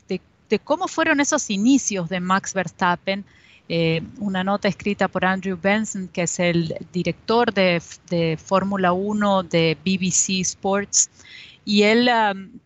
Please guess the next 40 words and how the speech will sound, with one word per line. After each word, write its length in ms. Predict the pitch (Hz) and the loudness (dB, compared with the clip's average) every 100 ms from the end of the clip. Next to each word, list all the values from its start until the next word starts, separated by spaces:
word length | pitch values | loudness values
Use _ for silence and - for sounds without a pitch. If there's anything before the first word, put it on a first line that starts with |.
| - | -8
ha, 160 | 196 202 - | -4 -4 -4
lo, 220 | 214 214 | -4 -2
ha 100 | 220 | 0
estado 300 | 247 262 247 | 0 0 0
muy 240 | 233 269 | 0 0
cerca 480 | 262 - 175 - 175 | -2 -2 -4 -2 -2
de 100 | 170 | -2
los 180 | 165 160 | -4 -8
Verstappen 640 | 170 147 - 190 - 214 208 _ _ _ | -10 -8 -2 -2 -2 -6 -6 _ _ _
y 120 | 196 | -2
ha 60 | 196 | 0
tenido 300 | 196 202 202 | -2 -2 -4
acceso 640 | - - 170 - 202 185 | -4 -2 0 0 2 2
a 100 | 165 | 2
información 680 | 170 - 170 170 156 185 190 | -2 -6 -6 -2 -2 -2 -2
de 100 | 202 | -4
primera 580 | 190 175 175 180 196 190 | -4 -6 -2 0 2 0
y 100 | 180 | -2
contaba, 520 | 190 190 311 226 170 | -6 -2 0 0 0
¿no? 260 | 196 214 | -2 -4
Es, 280 | 208 220 - | -2 0 0
es 240 | - 233 - | 0 -2 0
de 80 | 226 | 0
alguna 360 | 214 247 294 | 2 0 0
manera 300 | 247 226 226 | 0 0 0
el 60 | 220 | 0
producto 560 | - 208 233 - 226 | -2 -6 -6 -6 -4
de 140 | 208 208 | 2 2
este 400 | 214 - 240 226 - _ _ - | 2 0 0 0 -6 _ _ -10
Jos 300 | 202 285 320 | 2 2 2
Verstappen, 680 | 285 269 - 262 254 247 233 | 0 -2 0 0 0 -2 -4
piloto 500 | - 208 226 - 214 | -6 -4 -4 -4 -2
de 100 | 202 | -2
Fórmula 520 | 185 220 214 208 185 | 0 -2 0 0 0
uno, 220 | 220 262 | 0 0
ex 200 | 233 - | -2 -4
piloto 420 | - 202 208 - 196 | -8 -2 -2 -2 -4
de 120 | 196 | -4
Fórmula 540 | - 208 208 208 185 | -2 -2 0 2 2
uno, 400 | 196 233 240 247 | 2 0 0 -2